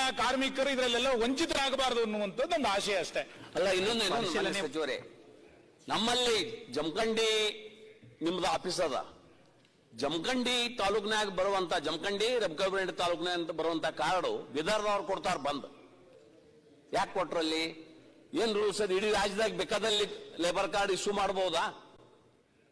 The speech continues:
Speaker 2: ಅದು ಒಂದು. ಎರಡನೇದು, ಸುನಿಲ್ ಕುಮಾರ್ ಹೇಳಿದ ಪ್ರಕಾರ ನೀವು ಗುತ್ತಿಗೆದಾರ ಕಡೆಯಿಂದ ಪರ್ಮಿಷನ್ ತಗೊಂಡು ಬರ್ರಿ, ನೀವು ಕೆಲಸ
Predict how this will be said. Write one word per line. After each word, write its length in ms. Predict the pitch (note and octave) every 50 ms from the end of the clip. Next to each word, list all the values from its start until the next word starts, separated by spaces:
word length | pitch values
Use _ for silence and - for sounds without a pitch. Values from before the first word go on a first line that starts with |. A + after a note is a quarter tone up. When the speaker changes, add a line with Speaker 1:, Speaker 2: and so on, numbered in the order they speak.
| _ _ _ _ - - -
Speaker 2:
ಅದು 160 | - D#3+ F3+ G3+
ಒಂದು. 580 | G#3 G3+ F#3 D#3+ A#2 E2+ - - - - - - - -
ಎರಡನೇದು, 460 | B2 D3+ F#3+ G3+ A#3 A#3 A3 A3 G#3+
ಸುನಿಲ್ 320 | G3+ - G3+ G3+ G#3+ A3+ G#3
ಕುಮಾರ್ 320 | G#3+ G#3 G#3 G#3 G#3 F#3+
ಹೇಳಿದ 240 | F#3 F#3 F#3+ F#3 F3
ಪ್ರಕಾರ 300 | E3+ F#3 D#3 F3+ F3 D#3+ C3+ A2 G#2 A#2+ - - - - - - - - - - _ -
ನೀವು 120 | - F3+ E3
ಗುತ್ತಿಗೆದಾರ 500 | F#3 F#3 - B3 A#3 A#3 A#3+ A#3 A3+ A3+
ಕಡೆಯಿಂದ 380 | A3+ A#3 A3+ A3 G#3 G#3+ G3+ G3 F3+
ಪರ್ಮಿಷನ್ 420 | G3+ G3+ G3 G3+ G3+ G#3+ G#3+ G#3
ತಗೊಂಡು 240 | F#3+ G3 G#3 G3 G3+
ಬರ್ರಿ, 600 | F#3 F#3+ F#3+ G3 G3 G#3+ A3 G#3 G3 - - - -
ನೀವು 400 | E3+ F3+ F#3 F3+ - - - -
ಕೆಲಸ 200 | F3+ E3+ E3